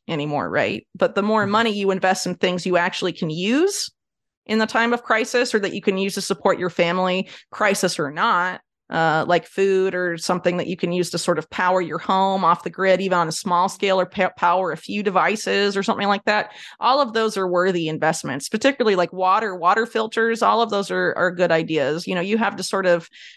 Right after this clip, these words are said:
Speaker 1: uh, see what, what, what works for you. But, you know, community is the core of this, because from that comes the parallel systems. Um, if you're looking to have some sort of economic activity at all, that involves trading, uh, services or goods with,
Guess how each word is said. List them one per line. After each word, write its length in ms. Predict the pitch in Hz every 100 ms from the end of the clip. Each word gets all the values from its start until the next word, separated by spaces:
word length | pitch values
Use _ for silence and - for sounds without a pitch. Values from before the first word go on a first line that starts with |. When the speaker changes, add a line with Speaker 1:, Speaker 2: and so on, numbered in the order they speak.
| -
Speaker 1:
uh, 180 | 185 -
see 340 | - 220 214
what, 480 | 202 196 190 185 - -
what, 420 | 185 185 175 - -
what 220 | 190 -
works 240 | 196 -
for 120 | -
you. 360 | 190 202 185 170
But, 240 | 175 180 -
you 120 | 190
know, 80 | 180
community 420 | - 226 247 226
is 120 | 180
the 80 | 190
core 320 | - 190 202
of 140 | 226 226
this, 260 | 240 247
because 280 | - 226 190
from 200 | - 208
that 220 | 202 190
comes 260 | - 180 170
the 80 | 175
parallel 400 | - 165 170 156
systems. 600 | - 143 - 80 73 - - - -
Um, 160 | 180 -
if 160 | -
you're 120 | 262
looking 240 | 254 254 226
to 340 | 208 185 170
have 180 | 190 208
some 140 | 208
sort 200 | 202 208
of 60 | 196
economic 560 | - 202 180 180 202 180
activity 400 | 165 202 170 170
at 80 |
all, 280 | 175 202 180
that 160 | 180 -
involves 380 | 185 170 170 -
trading, 680 | - 180 185 185 139 160 - _ _ -
uh, 200 | 165 131
services 680 | - 214 214 202 190 180
or 80 | 175
goods 540 | 165 190 208 165 175
with, 160 | 170 170